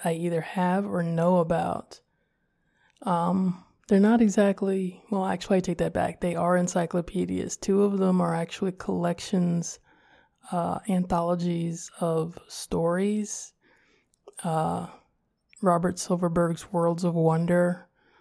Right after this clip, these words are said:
which has since been reprinted as,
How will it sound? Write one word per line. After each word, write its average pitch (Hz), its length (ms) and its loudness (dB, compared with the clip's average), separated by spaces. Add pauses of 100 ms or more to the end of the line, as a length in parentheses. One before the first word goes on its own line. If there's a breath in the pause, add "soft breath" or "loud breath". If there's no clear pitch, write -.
(140)
which 185 300 2
has 165 220 -2
since 185 400 -2
been 185 240 0
reprinted 180 760 0
as, 165 640 -2